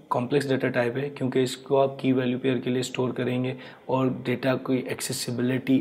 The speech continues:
array के मुकाबले में आसान होगी, क्योंकि आप कीज़ के through एक्सेस करते हैं। डिक्लेयर करने का तरीक़ेकार इसका सिंपल है, आप मैपिंग राउंड ब्रैकेट में की equals greater than का साइन और वैल्यू।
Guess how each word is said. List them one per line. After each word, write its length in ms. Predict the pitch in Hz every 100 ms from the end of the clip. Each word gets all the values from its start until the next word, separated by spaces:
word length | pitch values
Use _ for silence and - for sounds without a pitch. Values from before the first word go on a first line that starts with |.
| 135
array 280 | 127 127 127
के 80 |
मुकाबले 440 | 127 120 123 120 123
में 140 | 127
आसान 460 | 123 131 - 127 127
होगी, 260 | 123 117
क्योंकि 240 | 120 123 120
आप 140 | 123 - - - -
कीज़ 200 | 139 127
के 120 | 135
through 220 | 131 131
एक्सेस 280 | 123 - -
करते 300 | - 127 127
हैं। 140 | 123 - - - - -
डिक्लेयर 340 | 131 151 156
करने 240 | 156 147 147
का 100 | 156
तरीक़ेकार 640 | 147 139 135 139 139 135
इसका 220 | 131 135 135
सिंपल 420 | - 131 139 131
है, 120 | 131
आप 360 | - 127 123 - - - - -
मैपिंग 480 | 127 131 - 151 151 - - - 123
राउंड 280 | 127 143
ब्रैकेट 320 | 139 135 139 139
में 120 | 139 135
की 220 | 156 175 185 - - - 143
equals 560 | 139 143 165 170 - - 113
greater 360 | 127 123 139
than 180 | 139 143
का 80 | 139
साइन 300 | 135 143 147
और 180 | - 135
वैल्यू। 420 | 117 117 117 110